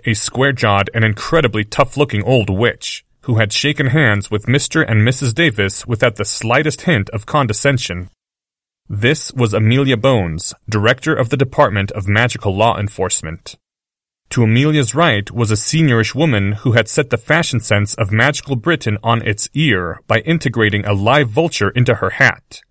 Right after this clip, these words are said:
one Augusta Longbottom. Though she was not addressed as lady, Madame Longbottom would exercise the full rights of the Longbottom family for so long as their last scion had yet to attain his majority,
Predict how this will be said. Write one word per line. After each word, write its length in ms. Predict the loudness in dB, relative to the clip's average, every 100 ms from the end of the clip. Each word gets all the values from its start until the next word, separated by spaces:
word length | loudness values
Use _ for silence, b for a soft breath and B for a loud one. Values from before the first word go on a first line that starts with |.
| _
one 240 | 0 0
Augusta 720 | 2 0 2 0 0 0 2 2
Longbottom. 760 | 2 2 2 2 0 -2 -8 -12 _ _ _ _ _ _
Though 120 | 0
she 120 | 2 2
was 200 | 2 4
not 200 | 2 2
addressed 380 | 0 0 2
as 160 | 0 0
lady, 560 | 0 0 2 0 0 -4 -6
Madame 380 | -2 0 2 2
Longbottom 600 | 2 2 2 4 2 2
would 160 | 0 0
exercise 640 | -2 -2 -2 0 2 0
the 100 | -2
full 340 | -4 0 0 2
rights 380 | 2 0 -2 -4
of 140 | 0
the 100 | 0
Longbottom 560 | 2 2 2 2 2 0
family 580 | 2 2 2 0 -2 -4
for 200 | -4 -2
so 240 | 2 2
long 300 | 4 2 2
as 180 | -2 0
their 160 | 0
last 300 | 2 0 0
scion 340 | 0 0 0 0
had 240 | -2 -2
yet 260 | -2 -2 -2
to 140 | -2
attain 380 | -2 -2 0 2
his 180 | 0 2
majority, 680 | 0 2 2 2 -2 -10